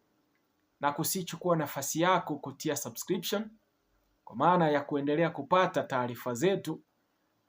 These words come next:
punde tu zinapoweza kutokea msikilizaji.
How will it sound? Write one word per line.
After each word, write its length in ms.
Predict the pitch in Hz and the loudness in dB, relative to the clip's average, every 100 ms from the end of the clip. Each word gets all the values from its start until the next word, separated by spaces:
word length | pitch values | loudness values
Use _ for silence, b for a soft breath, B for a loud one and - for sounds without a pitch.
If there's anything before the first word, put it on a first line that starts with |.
| _ | _
punde 280 | - 202 175 | 2 4 4
tu 300 | 139 196 - | 2 -2 -4
zinapoweza 760 | - 151 131 120 143 160 139 117 | -6 -2 -2 0 4 4 4 0
kutokea 640 | - - - 104 156 143 | -6 -12 -10 -6 0 2
msikilizaji. 800 | 117 - 120 113 120 120 98 - | 0 -6 -8 -6 0 0 0 -8